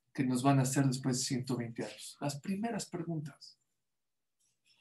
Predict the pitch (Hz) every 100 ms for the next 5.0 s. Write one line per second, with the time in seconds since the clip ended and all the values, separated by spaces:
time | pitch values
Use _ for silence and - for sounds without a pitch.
0 | _ _ _ _ _ _ _ - 165 143
1 | 147 143 190 202 170 139 135 143 139 175
2 | 156 151 135 135 123 120 151 151 139 131
3 | 123 139 151 143 143 147 135 - 143 135
4 | 131 127 - 143 135 135 - - - -